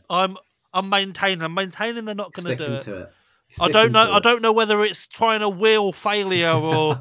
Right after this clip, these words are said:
Speaker 2: <laughs>
Speaker 1: or whether it's my actual beliefs at this point, but
Speaker 2: Yeah, I think it could be the former, but we, we'll see. We'll see. I've,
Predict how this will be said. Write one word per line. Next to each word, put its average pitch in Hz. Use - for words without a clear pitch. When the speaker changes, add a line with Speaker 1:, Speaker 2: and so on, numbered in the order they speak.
Speaker 2:
<laughs> 120
Speaker 1:
or 165
whether 175
it's 170
my 175
actual 165
beliefs 185
at 170
this 170
point, 151
but 160
Speaker 2:
Yeah, 110
I 120
think 135
it 135
could 123
be 117
the 101
former, 90
but -
we, 151
we'll 196
see. -
We'll 131
see. 120
I've, -